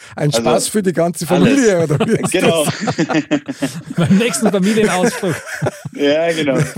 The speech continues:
Speaker 1: einmal ein bisschen gecheckt, ja.
Speaker 2: <laughs>
Speaker 1: Aber das ist, ich meine, ich geb dem Andal schon recht, das ist ja wirklich nix für schwache Nerven, da ich mal sagen.
Speaker 3: Wirkt schon immer eher so,
Speaker 1: Ja.
Speaker 3: oder?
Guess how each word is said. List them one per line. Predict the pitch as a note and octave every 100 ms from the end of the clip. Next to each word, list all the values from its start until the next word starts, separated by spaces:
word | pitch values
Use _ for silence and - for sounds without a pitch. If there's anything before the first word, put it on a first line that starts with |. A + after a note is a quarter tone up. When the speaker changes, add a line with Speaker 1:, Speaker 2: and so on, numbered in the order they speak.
| F3
Speaker 1:
einmal | E3+
ein | E3+
bisschen | F3+ F3
gecheckt, | F3 - F#3+ G3 F#3+
ja. | D3+ C3 D3
Speaker 2:
<laughs> | D#3 D#3+ - D#3+ _ _ - - - D#4 - C4 - - _ _ - -
Speaker 1:
Aber | B2+ C3+
das | B2 B2+ D#3
ist, | C#3+ -
ich | F#3
meine, | C3 C3
ich | A#2+
geb | D3+
dem | - C3+
Andal | A#2 B2 A#2+
schon | - A3+
recht, | F#3 C3 G#2+ -
das | A#2+ -
ist | F3+ C3
ja | C3+ A#2+ A2+ A#2
wirklich | D#3+ - C#3
nix | D3+ D3+ - - - - D#3+ C#3
für | C#3 B2+ D#3
schwache | C#3+ D3+ D#3 F#3
Nerven, | F#3 A#3 G#3+
da | F3
ich | D3+
mal | C#3+ C#3+
sagen. | B2 C#3
Speaker 3:
Wirkt | A2+ A2
schon | G3
immer | F#3+ C3+
eher | A2 G#2 G#2+
so, | F#2+ F#2 G2
Speaker 1:
Ja. | B2+
Speaker 3:
oder? | F3 E3+